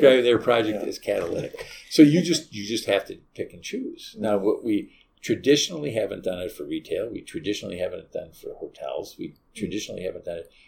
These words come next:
Speaker 1: for housing, but there have been some exceptions. We made a couple exceptions with the housing portion when we were in the Great Recession.
Speaker 2: Mm.
Speaker 1: Um, we're looking at right now a hotel in the central city because, again, I think that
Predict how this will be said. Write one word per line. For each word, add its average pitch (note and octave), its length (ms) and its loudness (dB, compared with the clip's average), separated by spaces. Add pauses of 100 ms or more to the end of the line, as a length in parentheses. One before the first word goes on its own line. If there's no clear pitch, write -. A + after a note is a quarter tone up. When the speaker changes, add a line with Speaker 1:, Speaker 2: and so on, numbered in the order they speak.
(100)
Speaker 1:
for - 120 -8
housing, E2+ 400 -6
but C3 140 -4
there D3+ 120 0
have D3 140 -2
been - 120 -6
some G2+ 380 -4
exceptions. - 580 -10
We G#2+ 80 -8
made G2+ 140 -6
a F2+ 100 -8
couple G2 200 -2
exceptions F2+ 540 -8 (500)
with - 100 -12
the D2+ 100 -6
housing - 340 -6
portion F#2+ 480 -10
when F2+ 180 -6
we F#2 60 -8
were F2 100 -6
in E2 100 -10
the D#2+ 60 -14
Great E2+ 280 -6
Recession. - 500 -10 (260)
Speaker 2:
Mm. D3+ 160 -20 (200)
Speaker 1:
Um, F#2 340 -12 (180)
we're G2+ 160 2
looking G#2+ 340 -4
at F#2 100 -6
right F#2+ 160 -4
now F2 280 -6
a - 140 -10
hotel - 520 -2 (400)
in G#2+ 160 -6
the F2 80 -8
central F#2+ 360 -6
city D#2 480 -8
because, - 420 -4 (720)
again, A#2+ 300 2
I F2+ 100 0
think - 240 -8
that D#2+ 160 -14